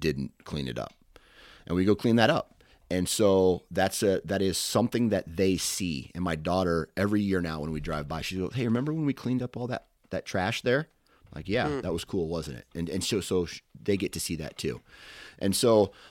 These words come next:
Speaker 1: local level, co-, county conservation boards, um, even some of the bigger organizations have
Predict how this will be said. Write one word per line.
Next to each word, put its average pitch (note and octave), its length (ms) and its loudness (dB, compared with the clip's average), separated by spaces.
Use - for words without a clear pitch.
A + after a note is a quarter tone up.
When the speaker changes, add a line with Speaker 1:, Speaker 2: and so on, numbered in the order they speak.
Speaker 1:
local A#2 280 6
level, G2 320 6
co-, A2 300 0
county B2+ 260 4
conservation F#2 720 2
boards, C#2 520 -6
um, E2 240 -4
even B2 320 2
some A#2+ 180 2
of G#2 60 2
the F#2+ 80 2
bigger F#2+ 300 0
organizations F2 760 -2
have E2 580 -4